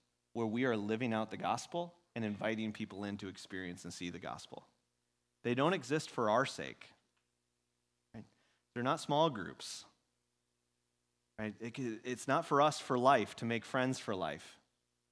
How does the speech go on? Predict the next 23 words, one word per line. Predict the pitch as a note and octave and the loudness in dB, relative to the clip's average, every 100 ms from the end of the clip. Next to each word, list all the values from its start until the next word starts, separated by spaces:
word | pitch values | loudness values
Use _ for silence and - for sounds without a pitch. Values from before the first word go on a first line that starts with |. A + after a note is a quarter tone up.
| _ _ _ _ _ _ | _ _ _ _ _ _
We | B2+ B2 | -2 0
meet | B2+ D3 | 2 2
together | - C3 C3+ A#2 | 0 2 2 2
in | A2 | 2
house | A#2 B2 | 2 2
churches | - A2 G#2 - | -2 -6 -6 -8
for | G#2 | -10
the | |
sake | G2 - A2 G#2 | -6 -2 -2 -4
of | G2 | -10
the | |
ministry, | G2 G2 G2+ E2 G2 - _ _ _ _ _ _ _ _ _ _ _ | -8 -6 -8 -10 -12 -18 _ _ _ _ _ _ _ _ _ _ _
for | - | -4
the | A2+ | -2
progress | - A2+ A2 G#2+ | 4 6 6 0
of | G2 | -4
the | F#2+ | -4
gospel, | F#2 G2 - F#2 G#2 _ _ _ _ _ _ _ - | -2 -2 -6 -12 -14 _ _ _ _ _ _ _ -10
to | A#2+ | -4
unite | G#2+ G#2 G2+ | 0 0 -2
people | - G2+ F2+ | -6 -10 -10
to | F2+ | -6
God. | F#2 F2+ | -4 -4